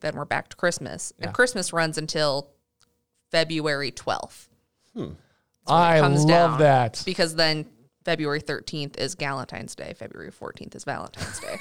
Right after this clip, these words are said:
Speaker 3: <laughs> Galentine's Day.
Speaker 1: Parks and Rec.
Speaker 3: Hmm.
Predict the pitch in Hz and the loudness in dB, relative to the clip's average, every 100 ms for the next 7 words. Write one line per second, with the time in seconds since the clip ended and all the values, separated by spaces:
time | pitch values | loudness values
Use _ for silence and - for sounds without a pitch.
0 | - - - - - 107 131 151 117 - | -14 -20 -20 -20 -2 2 4 4 0 0
1 | 82 82 82 - 87 87 - _ - 123 | -2 -2 -4 -6 -6 -6 -10 _ -10 -8
2 | - 139 - - - _ _ _ _ _ | -8 -8 -10 -14 -20 _ _ _ _ _
3 | _ _ 120 | _ _ -6